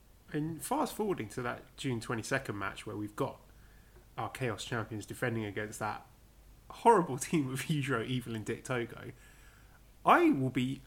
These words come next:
absolutely heartbroken if Chaos lose that match. So whilst I'm no fan of that Bullet Club team, I'm gonna be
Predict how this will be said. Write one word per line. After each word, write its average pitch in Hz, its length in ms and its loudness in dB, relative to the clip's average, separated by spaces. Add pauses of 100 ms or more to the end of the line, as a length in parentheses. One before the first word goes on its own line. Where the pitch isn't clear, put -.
absolutely 175 540 2
heartbroken 123 720 0 (100)
if - 120 -10
Chaos 120 300 0
lose 147 220 6
that - 180 -4
match. 110 240 -10
So 127 320 0 (460)
whilst 170 360 4
I'm 147 240 4 (240)
no 175 260 2
fan 156 320 4
of 117 60 0
that 120 220 -4
Bullet 156 220 0
Club 107 200 -4
team, 120 380 -2
I'm 175 160 2
gonna 170 140 4
be 135 340 0